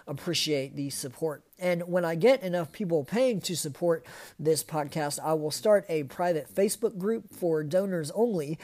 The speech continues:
where we can have discussions and people can ask questions to me as well as the whole group. And there we can interact with each other. It will really be great when we have that community on Facebook. And that, like I mentioned, will happen once I get enough people supporting the podcast.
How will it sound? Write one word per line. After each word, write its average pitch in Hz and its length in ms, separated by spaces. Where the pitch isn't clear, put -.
where 165 200
we 170 160
can 170 180
have 160 280
discussions 202 680
and 160 120
people 170 280
can 160 160
ask 147 200
questions 170 440
to - 120
me 190 340
as 147 200
well 156 240
as 147 140
the 135 140
whole 156 180
group. 151 340
And 170 320
there 185 320
we 165 120
can 147 200
interact 151 540
with 135 160
each 139 160
other. 139 220
It 185 180
will 170 300
really 262 240
be 180 140
great 190 360
when 160 220
we 156 180
have 202 300
that 151 120
community 151 440
on 139 120
Facebook. 147 600
And 156 320
that, 208 320
like 156 160
I 151 80
mentioned, 160 460
will 151 140
happen 160 460
once 175 320
I 156 180
get 165 180
enough 156 280
people 147 380
supporting 135 840
the 139 60
podcast. 135 760